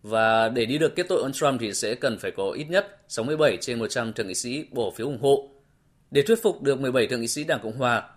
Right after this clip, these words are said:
đứng về phía mình trong cái phiên tòa xét xử sắp tới, được xem là một cái nhiệm vụ bất khả thi đối với các thượng nghị sĩ Đảng Dân Chủ. Về phần mình, Tổng thống Joe Biden đã hối thúc các thành viên Đảng Dân Chủ tại Thượng viện duy trì phiên xét xử luận tội cựu Tổng thống Donald Trump trong, à, thời gian ngắn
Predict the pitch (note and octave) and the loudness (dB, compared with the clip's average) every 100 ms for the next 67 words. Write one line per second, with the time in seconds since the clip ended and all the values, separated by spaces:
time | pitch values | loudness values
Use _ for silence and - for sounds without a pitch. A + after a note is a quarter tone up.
0 | - B2+ E3+ G#3 B2+ B2+ D3 A2+ B2+ A#2 | -10 -6 0 0 0 -2 -2 -4 -4 -6
1 | A2 A2 - B2 A#2+ G2 C3 - G2 B2 | -8 -8 -6 -4 -2 -4 -4 -4 -4 -2
2 | A2+ A#2+ D#3+ - _ _ - G#2 - A2+ | 2 2 2 -4 _ _ -10 -8 -4 -4
3 | A2 G#2 F#2+ F#2+ A#2+ C3+ A#2+ C3 - G3+ | -2 -2 -2 -2 -4 -4 -2 -4 0 0
4 | G#3 A2 C#3+ C3 B2+ - G#2 G#2+ G#2+ C#3 | 0 -2 0 -2 -4 -8 -6 -4 -4 -4
5 | C#3+ A2 G2+ A#2+ C3+ A#2+ G2+ A#2 D3 A2 | -6 -6 -4 -6 -4 -4 -4 -2 0 0
6 | - _ _ _ _ _ C3+ C#3+ D#3 D3+ | -4 _ _ _ _ _ -2 0 2 2
7 | D3 A2+ - _ - D#3 E3 F3+ G#3 G3 | 2 0 -10 _ -4 2 2 2 2 4
8 | F3+ E3 C#3 F3 E3 F3 A3+ B3+ - F3 | 4 4 2 2 2 0 0 -4 -6 -6
9 | C#3+ D#3+ D#3 C3+ G#2 C3 C#3 D3 G2 F#2+ | -4 -4 -2 -2 -2 -6 -4 -4 -4 -6
10 | - A#2 B2 C3+ - _ _ _ C3+ E3+ | -6 -4 -2 -2 -4 _ _ _ -4 -2
11 | D#3 C#3 A#2 C#3+ C3 D#3+ C3 G2+ F#2+ A2+ | -2 -4 -6 -6 -6 -6 -6 -6 -4 -4
12 | F#2+ B2+ F#2 G2+ F#2 G#2 A2+ A#2 A2 C#3 | -4 -6 -8 -10 -8 -8 -6 -8 -4 -2
13 | A#2+ A2+ _ - A2+ G#2+ G#2 A2 G2+ A#2 | -2 -4 _ -14 -10 -4 -4 -4 -6 -2
14 | A#2 A#2+ | -2 -2